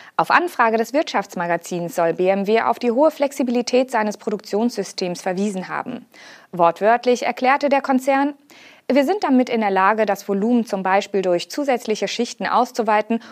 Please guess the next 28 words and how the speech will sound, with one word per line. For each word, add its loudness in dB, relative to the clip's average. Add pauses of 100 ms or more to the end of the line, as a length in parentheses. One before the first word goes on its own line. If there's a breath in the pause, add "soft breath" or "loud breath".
und 2
so 4
der 4
erfreulich 0
hohen 2
Nachfrage -4
zu -4
begegnen.“ -4 (720 loud breath)
Erst 2
vor 0
gut 0
einer 2
Woche 2
hatte 0
B 0
M 0
W 2
die 0
ersten -2
Exemplare 0
des -2
rein 2
elektrischen -2
i -4
vier -2
an -4
Kunden -6
übergeben. -4